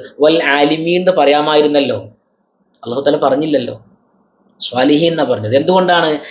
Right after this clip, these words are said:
ആലിമീൻ എന്ന് പറയുമ്പോ ഒറ്റ വാക്കിൽ പണ്ഡിതന്മാരെന്ന് മാത്രമേ പറഞ്ഞുള്ളൂ. പണ്ഡിതന്മാരെന്തായാലും എല്ലാവരും സ്വാലിഹീങ്ങളാവില്ല,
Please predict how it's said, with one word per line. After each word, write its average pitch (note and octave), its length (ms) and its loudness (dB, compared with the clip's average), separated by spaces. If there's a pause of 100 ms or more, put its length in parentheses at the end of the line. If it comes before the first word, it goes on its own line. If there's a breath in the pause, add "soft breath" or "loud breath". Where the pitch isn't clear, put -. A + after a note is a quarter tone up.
(280 loud breath)
ആലിമീൻ A#3 420 2
എന്ന് A3+ 120 4
പറയുമ്പോ F3+ 340 4
ഒറ്റ D#3 260 -2
വാക്കിൽ E3 380 -2
പണ്ഡിതന്മാരെന്ന് D3+ 680 -2
മാത്രമേ C3+ 300 -4
പറഞ്ഞുള്ളൂ. G#2+ 360 -10 (680)
പണ്ഡിതന്മാരെന്തായാലും C#3 1120 2 (280)
എല്ലാവരും C3+ 500 2
സ്വാലിഹീങ്ങളാവില്ല, A#2+ 880 -6